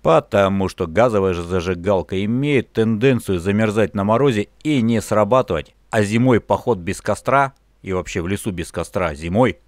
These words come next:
это просто шило. Ну а бензиновая зажигалка? Да работает она и на морозе спокойно.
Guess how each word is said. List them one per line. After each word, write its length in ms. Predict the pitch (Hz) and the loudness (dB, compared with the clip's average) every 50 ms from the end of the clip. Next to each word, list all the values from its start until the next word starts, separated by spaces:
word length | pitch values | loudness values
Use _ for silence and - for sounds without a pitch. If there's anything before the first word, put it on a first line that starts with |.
| _ _ _ _ _ _ _ _ _ _ _ _ _ | _ _ _ _ _ _ _ _ _ _ _ _ _
это 260 | - 120 131 127 - | -2 -2 -2 -2 -2
просто 340 | _ - 98 107 - - 98 | _ -2 -2 -2 -2 -4 -10
шило. 400 | - - - 92 92 87 78 - _ _ _ _ _ _ _ _ | -10 -6 -4 -2 -2 -2 -4 -6 _ _ _ _ _ _ _ _
Ну 220 | - 87 90 101 117 | -6 0 2 4 4
а 60 | 120 | 4
бензиновая 520 | 123 151 175 180 190 208 175 147 117 101 | 2 0 -2 -2 -2 -2 0 2 2 2
зажигалка? 560 | 85 98 90 92 92 87 90 80 76 - 69 - _ _ _ _ _ | 2 0 -2 -2 -2 -2 -2 -2 -2 -6 -14 -18 _ _ _ _ _
Да 260 | - - 82 76 123 143 | -16 -14 -2 0 2 4
работает 540 | 147 156 156 175 220 240 233 123 104 - | 4 4 4 2 0 0 2 0 0 0
она 220 | 101 92 98 101 95 | 0 -2 0 0 0
и 20 | |
на 100 | 92 92 | 0 0
морозе 380 | 92 95 101 120 139 110 87 76 | 2 2 2 2 2 -2 -2 -6
спокойно. 560 | - _ 92 92 - 123 110 98 87 76 69 | -6 _ -6 -4 0 0 0 0 0 -6 -10